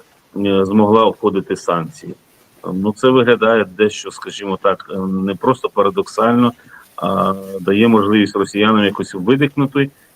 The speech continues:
і сподіватися на те, що не так болюче для них, е, буде, як могло би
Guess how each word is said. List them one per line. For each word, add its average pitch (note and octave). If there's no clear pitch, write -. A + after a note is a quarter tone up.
і G#2
сподіватися G#2
на G2+
те, A#2+
що G2+
не G#2
так A2
болюче G#2+
для G2+
них, G#2
е, F#2+
буде, A#2+
як F#2
могло G2+
би G2+